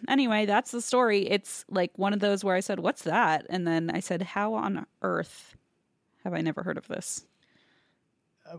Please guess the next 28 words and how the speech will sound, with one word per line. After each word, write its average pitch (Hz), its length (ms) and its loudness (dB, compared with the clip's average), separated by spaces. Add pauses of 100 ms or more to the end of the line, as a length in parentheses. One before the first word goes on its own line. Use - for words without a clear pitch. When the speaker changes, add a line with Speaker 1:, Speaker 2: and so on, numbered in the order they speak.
Speaker 2:
it's 214 260 -6
a, 185 160 0
it's, - 360 -6
it's 185 300 -4
pretty 185 300 -4
in-, 160 140 -6 (320)
Speaker 1:
I 233 60 0
feel 349 140 0
like 294 120 -2
Speaker 2:
incredible 160 60 0
Speaker 1:
this - 100 2
Speaker 2:
in 165 60 -2
the 220 60 0
Speaker 1:
is 214 60 0
one 196 140 2
Speaker 2:
worst 190 80 2
Speaker 1:
of 180 60 2
those 180 120 2
Speaker 2:
ways. 165 140 -2
Speaker 1:
that 165 140 0
I 165 80 -2
see 170 340 -4
a - 40 -2
TikTok - 500 -6
on, - 340 -4
and - 160 -4
they're - 160 -4
like - 440 -10